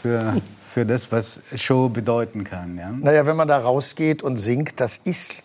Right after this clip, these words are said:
Speaker 2: eben auch ein Gefühl des, des Fliegens, also vor Glück einfach. Nicht vor Überleblichkeit, sondern vor Glück. Und wenn da noch Menschen zuhören und noch klatschen oder auch noch, äh, äh, auch freundlich gucken oder einen auch anstrahlen <laughs> und mitsingen, dann wird's eng im Leben, was zu finden, was Ähnliches hat.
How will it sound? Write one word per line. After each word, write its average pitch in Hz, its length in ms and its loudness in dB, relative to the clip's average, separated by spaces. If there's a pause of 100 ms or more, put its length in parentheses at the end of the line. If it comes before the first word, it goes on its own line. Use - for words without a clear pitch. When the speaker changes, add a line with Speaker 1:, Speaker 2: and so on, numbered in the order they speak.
(160)
Speaker 2:
eben 120 280 2
auch 113 260 0
ein 110 180 -6
Gefühl 120 380 -4
des, 113 300 -6
des - 140 -12
Fliegens, 98 440 -6
also 98 120 -6
vor 120 160 0
Glück 156 260 2
einfach. 92 360 -10
Nicht 110 180 -10
vor 123 140 0
Überleblichkeit, 127 800 0
sondern 120 140 -8
vor 110 160 -8
Glück. 123 240 -2 (480)
Und 110 80 -6
wenn 123 100 0
da 135 100 6
noch 131 120 2
Menschen 135 320 -2
zuhören 151 440 4
und 135 80 -2
noch 123 120 -2
klatschen 147 440 0
oder 127 160 2
auch 120 100 2
noch, 120 140 -2 (100)
äh, 113 540 0
äh, 160 60 -4
auch - 140 -4
freundlich - 640 -2
gucken 151 280 -4
oder 127 160 2
einen 120 120 2
auch - 120 -4
anstrahlen 147 640 2 (140)
<laughs> - 120 -18
und 127 140 0
mitsingen, 147 460 0 (1000)
dann 131 200 2
wird's 156 160 2
eng 170 180 4
im 160 100 2
Leben, 151 300 4
was 143 140 4
zu 151 100 -2
finden, 151 240 0
was 143 140 2
Ähnliches 143 420 0
hat. 110 180 0